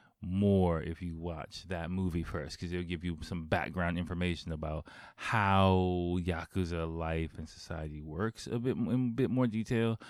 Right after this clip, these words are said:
and then you can kinda understand some of the, some of the jokes in the context of, of, um, that anime. Like, I know, I mean, I'm not an expert or anything, but, but, you know, just from movies and my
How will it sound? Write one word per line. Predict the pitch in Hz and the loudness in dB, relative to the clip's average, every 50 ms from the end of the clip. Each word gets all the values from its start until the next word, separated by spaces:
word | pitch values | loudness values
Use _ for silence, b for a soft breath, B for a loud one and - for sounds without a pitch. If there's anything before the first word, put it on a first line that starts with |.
| B B B | B B B
and | - 95 101 104 | -2 2 4 4
then | 104 104 | 4 6
you | 101 95 92 | 4 4 2
can | - 92 85 | 0 -4 -6
kinda | - 90 85 85 85 | -4 -4 -2 -2 -2
understand | 76 85 85 85 85 - - 82 80 80 - | -2 -2 -2 -4 -6 -6 -6 -6 -6 -6 -6
some | - 82 80 | -6 -4 -4
of | 80 76 | -4 -6
the, | 80 78 | -8 -10
some | - - 87 82 | -6 -6 -6 -4
of | 78 | -4
the | 80 78 | -6 -6
jokes | 78 78 87 82 78 78 - - | -6 -4 -4 -4 -4 -4 -8 -10
in | 82 | -10
the | 80 | -10
context | - - - 78 78 78 80 76 - - - | -10 -8 -8 -8 -6 -8 -8 -10 -10 -12 -14
of, | - - 73 B B B B B B | -14 -14 -14 B B B B B B
of, | - 92 95 92 90 87 - | 0 0 2 2 0 -2 -4
um, | - 82 82 82 80 78 82 85 87 90 95 | -4 -4 -4 -4 -4 -6 -8 -8 -10 -8 -6
that | 92 87 82 - | -4 -4 -4 -4
anime. | 73 82 85 85 82 80 78 - - B B B B B _ _ _ _ _ _ _ _ _ - - - | -2 -4 -2 -2 -4 -4 -6 -8 -8 B B B B B _ _ _ _ _ _ _ _ _ -12 -4 2
Like, | 113 104 98 95 | 2 2 4 4
I | 92 90 | 2 0
know, | 92 90 80 | 0 -2 -2
I | 78 85 90 | -4 -4 -4
mean, | 92 90 | -2 -2
I'm | 87 90 95 | -2 -2 -2
not | 90 80 76 | -2 -4 -6
an | - - | -4 -4
expert | 90 98 - - - 87 80 78 | -4 -4 -4 -4 -4 -4 -4 -4
or | |
anything, | 76 80 78 76 - - 78 78 78 78 | -6 -6 -8 -8 -10 -10 -10 -10 -8 -8
but, | 78 78 78 80 80 - - | -8 -8 -8 -8 -10 -12 -12
but, | - 80 80 71 | -10 -10 -8 -4
you | - 92 92 | -2 -2 -2
know, | 82 80 76 80 78 | -2 -2 -4 -4 -6
just | 80 - 90 - | -6 -8 -12 -8
from | - 90 87 82 | -6 -6 -4 -4
movies | 80 85 85 85 82 82 82 82 82 78 78 | -2 -2 -2 -2 -2 -2 -2 -4 -4 -6 -6
and | 85 80 80 80 80 | -8 -8 -8 -8 -6
my | 82 78 78 78 78 80 80 | -6 -6 -6 -6 -6 -6 -8